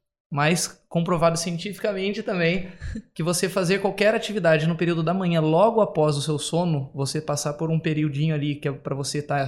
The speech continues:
Speaker 1: é, despertando de mais ou menos aí uma hora a uma hora e meia pra você fazer alguma atividade, você vai render muito mais do que qualquer outro horário.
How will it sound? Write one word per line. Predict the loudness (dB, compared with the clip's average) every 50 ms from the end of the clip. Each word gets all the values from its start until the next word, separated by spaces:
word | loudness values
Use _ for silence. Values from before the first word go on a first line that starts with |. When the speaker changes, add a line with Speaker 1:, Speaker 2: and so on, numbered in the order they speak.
| -4 -10 -16 _ _ _ -10 -6
Speaker 1:
é, | -4 -2 -2 0 0 -2 -2 -4 -8 -16 _ _ _ _ _ _ _ _ -6
despertando | -4 -2 -2 -2 0 -2 -2 0 0 0 0 0 -2
de | -2 -2
mais | -2 0 0
ou | 0
menos | 0 -2 -2 -2 -2 -2
aí | -2
uma | -2 -2 0 0
hora | 2 2 2 2 2 2 2 2 2 0 -2 -8 -16 _ -2
a | 0 0
uma | 2 2
hora | 2 2
e | 2
meia | 2 0 -2 -2
pra | 0 0 0
você | 2 2 0 -2 -2 -4
fazer | -2 -2 -2 0 0 -2
alguma | -2 -2 -2 -2 -4 -4
atividade, | -4 -6 -6 -4 0 0 0 0 -2
você | -4 -4 -4 -2
vai | 0 2
render | 2 2 4 4 4
muito | 4 6 6 6 6 4 2 0 -2
mais | -4 -4 -2 -2 -4 -4 -6
do | -6 -8 -8
que | -6 -6 -4
qualquer | -4 -4 -2 -2 -4
outro | -2 -2 -2
horário. | 0 0 0 0 0 -4